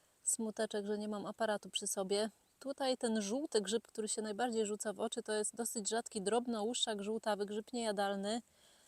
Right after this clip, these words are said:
a pod spodem widzicie taką brązową łepetynkę i to jest malusieńki koźlarz, albo babka, albo różnobarwny. Najpierw myślałam w ogóle, że podgrzybek, ale po pierwsze środowisko nie te, a po drugie tutaj obok jeszcze widziałam przed chwilą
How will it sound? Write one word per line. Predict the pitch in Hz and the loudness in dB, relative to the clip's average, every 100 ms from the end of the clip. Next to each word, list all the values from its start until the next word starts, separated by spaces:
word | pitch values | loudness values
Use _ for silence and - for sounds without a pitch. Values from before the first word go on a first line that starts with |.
| - - - | -20 -20 -6
a | - | -2
pod | 233 285 | 0 0
spodem | - - 233 214 233 | 0 0 2 4 2
widzicie | 233 226 214 | 2 0 0
taką | 190 202 202 202 190 | -2 -4 -4 -4 -4
brązową | 185 208 208 202 202 202 196 190 | -4 -4 -2 0 2 2 0 -2
łepetynkę | 196 - 208 208 202 - 220 247 | -4 -6 -6 -6 -6 -2 0 0
i | 254 | 0
to | 254 | 2
jest | 254 - | 2 2
malusieńki | 247 240 - 226 226 208 | 0 0 0 -2 -4 -6
koźlarz, | - 208 202 196 202 214 - - | -2 2 2 2 2 2 -4 -6
albo | - 226 226 | -4 0 2
babka, | 185 208 - - | 4 2 0 -2
albo | 208 185 190 | -2 0 -2
różnobarwny. | 202 196 196 196 190 180 196 208 - _ _ _ _ _ _ _ | -2 -2 0 0 0 -2 -4 -4 -8 _ _ _ _ _ _ _
Najpierw | 226 220 226 | -6 -4 -2
myślałam | 220 - 220 | -2 -2 0
w | 208 | 0
ogóle, | 202 214 | 4 4
że | 208 208 | 4 0
podgrzybek, | 202 196 202 220 208 202 - | -2 -2 2 2 2 0 -2
ale | 202 202 196 - | 0 0 -2 -6
po | - | -8
pierwsze | - 226 - 220 | -2 0 0 0
środowisko | - 208 208 220 - - 233 226 | 0 0 0 0 0 2 0 2
nie | 220 214 | 0 -2
te, | - 233 214 | -2 0 0
a | |
po | 208 | 0
drugie | 202 208 202 | -2 -2 -2
tutaj | 196 202 202 | -4 -4 -2
obok | 196 202 | -2 -2
jeszcze | 196 - 196 | -4 -6 -4
widziałam | 185 196 | -4 -6
przed | - - | -6 -8
chwilą | 202 196 | -6 -4